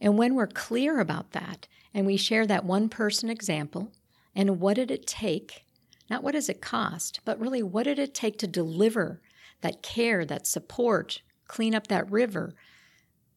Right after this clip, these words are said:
that's when we're actually removing some of the stigma and we're allowing it to be okay for people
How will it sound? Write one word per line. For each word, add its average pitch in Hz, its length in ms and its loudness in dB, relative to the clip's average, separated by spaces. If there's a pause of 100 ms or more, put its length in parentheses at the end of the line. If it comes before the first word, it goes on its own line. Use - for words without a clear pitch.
(680)
that's 226 640 0
when 165 420 -4 (280)
we're 202 100 -2
actually 214 540 -2
removing 185 920 0 (120)
some 180 280 -2
of 160 60 -6
the 165 100 -4
stigma - 600 -6 (520)
and 202 140 2
we're 190 200 0 (180)
allowing 196 640 0
it 175 180 -4
to 190 140 0
be 185 240 4
okay 202 560 -2
for - 220 -2
people 185 400 -6